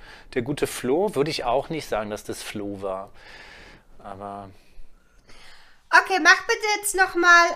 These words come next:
Speaker 2: einen Strich.
Speaker 1: Ich soll jetzt noch mal einen Strich. Also,
Speaker 2: Mach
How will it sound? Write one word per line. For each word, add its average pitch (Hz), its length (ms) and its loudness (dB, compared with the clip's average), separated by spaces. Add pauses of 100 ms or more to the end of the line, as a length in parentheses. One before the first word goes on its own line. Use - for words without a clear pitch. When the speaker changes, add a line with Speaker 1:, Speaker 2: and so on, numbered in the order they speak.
(140)
Speaker 2:
einen 339 420 4
Strich. - 800 -4
Speaker 1:
Ich 160 120 4
soll 214 140 10
jetzt 208 160 8
noch 208 80 8
mal 196 80 8
einen 185 100 6
Strich. 180 280 4
Also, 170 220 6 (260)
Speaker 2:
Mach 175 80 8